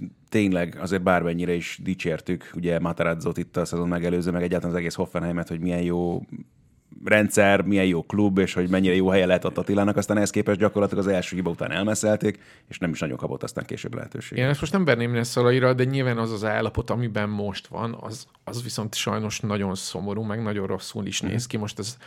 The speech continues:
Speaker 2: most nem akarom a dortmundi gólokat se rákenni a hétvégéről, vagy legalább mondjuk a harmadikat, de hogy,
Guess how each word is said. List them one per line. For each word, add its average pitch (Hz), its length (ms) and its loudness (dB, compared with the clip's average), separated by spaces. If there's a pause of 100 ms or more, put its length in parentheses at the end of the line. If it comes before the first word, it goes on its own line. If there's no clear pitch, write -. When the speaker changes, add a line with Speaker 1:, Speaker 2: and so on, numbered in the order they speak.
(160)
Speaker 2:
most - 140 -10
nem 131 140 2
akarom 123 240 2
a 113 60 4
dortmundi 104 420 -2
gólokat 101 460 -2
se - 100 0
rákenni 98 560 0
a 104 160 0
hétvégéről, 104 960 0 (200)
vagy 95 280 -4
legalább 98 360 -2
mondjuk 95 380 -6
a 90 80 -2
harmadikat, 110 640 2
de 113 120 4
hogy, 110 280 2